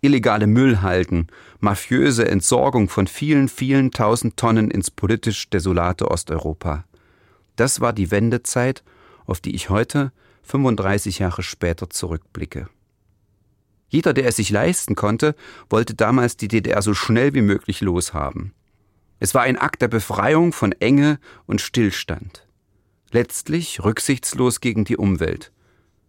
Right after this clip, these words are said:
und auch gegen sich selbst. Ich misstraue darum dem verklärenden Blick zurück. Heute ist der Tag der deutschen Einheit, ein Gedenktag.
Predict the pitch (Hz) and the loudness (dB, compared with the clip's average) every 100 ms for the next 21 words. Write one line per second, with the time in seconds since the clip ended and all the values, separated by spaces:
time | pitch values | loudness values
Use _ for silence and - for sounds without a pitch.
0 | _ _ - 82 80 85 117 - _ _ | _ _ -8 -6 -4 -4 -6 -10 _ _
1 | _ _ - 104 95 - - - 76 - | _ _ -6 -4 -4 -6 -8 -4 -6 -6
2 | - - - _ _ _ _ _ _ _ | -12 -14 -20 _ _ _ _ _ _ _
3 | _ _ _ - 123 117 - - 135 117 | _ _ _ -6 -2 -2 -2 -4 0 0
4 | 78 71 _ _ - 85 82 82 82 76 | 0 -2 _ _ -4 -2 0 0 0 -2
5 | - 82 - 95 113 117 - 113 - 80 | -4 -8 -2 0 0 -2 -4 -8 -6 -8
6 | - - - 71 - - _ _ _ _ | -8 -10 -8 -8 -10 -20 _ _ _ _
7 | _ _ _ _ _ _ _ _ _ _ | _ _ _ _ _ _ _ _ _ _
8 | _ _ _ _ _ - 143 156 131 135 | _ _ _ _ _ 0 0 0 -2 -2
9 | - 127 127 - 104 110 110 - - 113 | 0 0 0 0 2 2 2 -2 -2 2
10 | 107 90 76 69 - _ _ - - - | 2 2 -2 -4 -12 _ _ -20 -20 -20
11 | - 92 82 90 104 110 - - 80 65 | -8 -6 -4 0 2 2 -2 -8 -6 -6
12 | - - | -8 -14